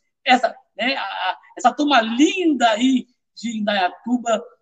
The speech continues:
que me recebe com muito carinho, com muito amor, né? Então, hoje, pai Wagner, papai Juan, eu me agradeço muito pelo seu carinho, por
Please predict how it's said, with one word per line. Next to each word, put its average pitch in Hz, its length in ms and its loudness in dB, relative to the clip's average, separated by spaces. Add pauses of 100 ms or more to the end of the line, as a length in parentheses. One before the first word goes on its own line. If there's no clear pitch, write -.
(180)
que 226 280 -4
me 233 100 0
recebe 220 480 2
com 208 160 -8
muito 214 360 -4
carinho, 190 480 -2
com 190 160 -6
muito 196 240 -8
amor, 196 480 -4
né? 240 180 0 (460)
Então, 226 600 0 (160)
hoje, 226 320 0
pai 196 180 6
Wagner, 196 340 4
papai 190 280 4
Juan, 196 380 2 (240)
eu 202 120 -4
me 220 80 4
agradeço 208 600 -2
muito 277 600 6 (320)
pelo 247 160 0
seu 226 240 -4
carinho, 190 600 2 (480)
por 247 180 4